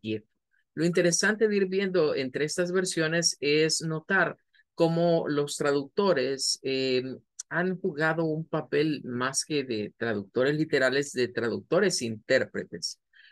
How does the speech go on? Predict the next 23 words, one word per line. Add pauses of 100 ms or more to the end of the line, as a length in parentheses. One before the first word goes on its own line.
(200)
Y (160)
van
seleccionando
aquellas
palabras
que
consideran
más (100)
pertinentes
para
su
traducción. (580)
Es
así
como
acá
pasamos,
por
ejemplo,
de
given,
de
give,